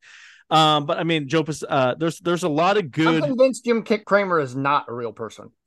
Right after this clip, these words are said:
Speaker 1: All right, so, like, look, all right, okay, so you're gonna be that lady on the, uh, airline flight, uh, this past week, but, um,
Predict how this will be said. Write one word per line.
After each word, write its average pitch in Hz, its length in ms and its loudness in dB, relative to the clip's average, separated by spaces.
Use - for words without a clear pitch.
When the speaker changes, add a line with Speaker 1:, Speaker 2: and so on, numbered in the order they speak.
Speaker 1:
All 151 80 2
right, 156 160 0
so, 190 180 0
like, 165 200 2
look, 120 280 -2
all 120 60 -2
right, 104 220 -4
okay, 147 320 2
so - 120 -4
you're 147 80 0
gonna 151 120 0
be 147 100 2
that 143 160 2
lady 131 300 0
on 120 180 -2
the, 117 260 -2
uh, 113 200 -2
airline 127 420 -2
flight, 117 400 -4
uh, 113 180 -2
this 107 140 -10
past 110 340 -4
week, 117 240 -2
but, 120 220 0
um, 147 580 4